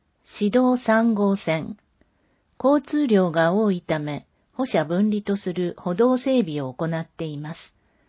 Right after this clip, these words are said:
三月に完成予定です。工事費は約六千八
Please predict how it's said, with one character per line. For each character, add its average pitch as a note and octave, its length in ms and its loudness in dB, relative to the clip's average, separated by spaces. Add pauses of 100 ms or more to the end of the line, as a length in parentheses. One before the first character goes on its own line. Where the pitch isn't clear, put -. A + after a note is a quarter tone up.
(220)
三 C4+ 220 2
月 G3 240 0
に D3+ 180 -6
完 G3+ 280 0
成 G#3+ 260 0
予 G#3 160 2
定 C#3+ 260 -6
で C3 140 -10
す。 - 40 -20 (720)
工 C4 240 0
事 C4 120 -4
費 A#3 160 0
は D3+ 260 -2
約 F#3 400 -2
六 F3+ 180 -4
千 C#4 240 0
八 E3+ 180 -4